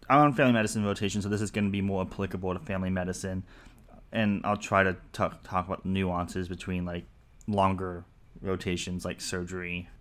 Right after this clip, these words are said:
and I M. But, so, like, for the first two days, uh, the recommendation was to just burn through all your iHuman cases that are assigned. So over the course of three weeks, we're assigned nine iHuman cases to go over, possibly ten if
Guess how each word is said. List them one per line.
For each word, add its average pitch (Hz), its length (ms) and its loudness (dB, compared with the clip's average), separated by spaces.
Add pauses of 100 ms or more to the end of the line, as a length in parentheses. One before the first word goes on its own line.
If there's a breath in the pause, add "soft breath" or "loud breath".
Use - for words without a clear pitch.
and 101 140 -4
I 90 160 -4
M. 92 340 -2 (160)
But, 98 320 2 (200)
so, 101 180 -2
like, 98 180 0
for 113 140 -4
the 101 80 -2
first 160 340 2
two 135 160 0
days, 123 600 0 (840 loud breath)
uh, 117 100 2
the 110 100 2
recommendation 117 640 2
was 104 180 0
to 98 60 -8
just 98 220 -4 (460)
burn 107 280 4
through 110 300 0
all 101 280 2
your 101 140 2
iHuman 101 500 2
cases 107 400 0
that 101 140 2
are 95 100 -2
assigned. 98 520 0
So 95 320 -2 (220)
over 107 220 0
the 98 100 -2
course 101 240 0
of 95 100 -4
three 101 200 -2
weeks, 101 340 -2
we're 101 140 0
assigned 95 460 -2
nine 101 480 -2
iHuman 117 500 0
cases 127 540 -4
to - 120 -6
go 120 400 -2
over, 165 420 -4 (420 loud breath)
possibly 113 500 0
ten 156 420 -2
if - 340 -6